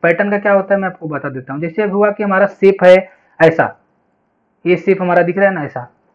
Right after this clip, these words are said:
ये हमारा जो shape है, ये जो हमारा shape है ये ऐसा दिख रहा है,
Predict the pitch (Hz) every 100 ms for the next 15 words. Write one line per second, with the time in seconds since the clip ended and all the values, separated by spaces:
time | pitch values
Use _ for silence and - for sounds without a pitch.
0 | _ 156 160 147 156 156 160 165 165 143
1 | 160 - _ _ _ _ _ _ _ _
2 | _ _ _ _ - 160 180 170 175 175
3 | 180 185 180 175 165 170 160 156 147